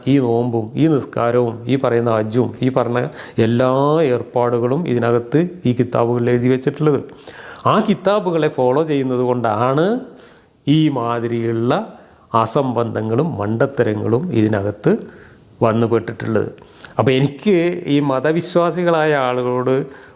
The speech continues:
പറയാനുള്ളത്, ചിന്തിക്കുന്നവർക്ക് ദൃഷ്ടാന്തമുണ്ട് എന്ന് ഖുർആനിൽ ഇങ്ങനെ പൊട്ടുന്ന തേങ്ങ പോലെ ആവർത്തിച്ചിട്ടുണ്ട്.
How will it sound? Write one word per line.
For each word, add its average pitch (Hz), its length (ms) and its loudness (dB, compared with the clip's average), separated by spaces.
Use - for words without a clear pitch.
പറയാനുള്ളത്, 127 920 0
ചിന്തിക്കുന്നവർക്ക് 175 960 2
ദൃഷ്ടാന്തമുണ്ട് 143 840 0
എന്ന് 127 340 2
ഖുർആനിൽ 127 600 0
ഇങ്ങനെ 123 480 2
പൊട്ടുന്ന 127 400 0
തേങ്ങ 120 220 2
പോലെ 117 240 2
ആവർത്തിച്ചിട്ടുണ്ട്. 110 840 -2